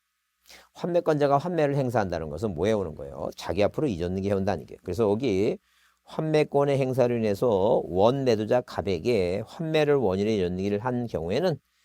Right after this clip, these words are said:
등기관이 뭐 하겠다는 얘기예요? 환매 등기는 직권 말소예요. 근데 자, 신청 말소라고 하는 것은 환매권의 행사가 아닌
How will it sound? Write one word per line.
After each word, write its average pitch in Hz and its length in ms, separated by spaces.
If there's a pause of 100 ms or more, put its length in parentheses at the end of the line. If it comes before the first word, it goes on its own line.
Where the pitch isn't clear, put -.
(280)
등기관이 113 340
뭐 87 120
하겠다는 101 360
얘기예요? - 500
환매 113 280
등기는 92 260
직권 - 240
말소예요. - 340 (880)
근데 175 200 (1400)
자, 107 100
신청 170 320
말소라고 160 420
하는 143 140
것은 143 460
환매권의 165 580
행사가 139 320
아닌 139 380